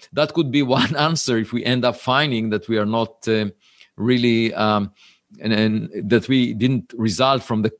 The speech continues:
chemical soup, uh, by, by random processes on Earth, but we were planted here. Uh, but, uh, yeah, this is the most fundamental question I would like to know the answer to. Uh, but then there are lots of questions about,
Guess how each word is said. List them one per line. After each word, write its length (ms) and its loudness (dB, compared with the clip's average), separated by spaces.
chemical 420 0
soup, 500 -2
uh, 180 2
by, 240 2
by 180 -2
random 460 0
processes 560 -4
on 160 -2
Earth, 300 0
but 200 -4
we 100 -2
were 140 0
planted 560 -2
here. 300 -10
Uh, 240 2
but, 300 -2
uh, 40 -6
yeah, 400 2
this 220 -2
is 140 -2
the 80 2
most 280 0
fundamental 400 -2
question 320 -2
I 60 0
would 140 -4
like 260 0
to 100 -6
know 640 -2
the 200 -2
answer 300 0
to. 420 -2
Uh, 320 0
but 220 -2
then 180 -2
there 140 0
are 160 2
lots 260 -2
of 180 -4
questions 440 -2
about, 460 -2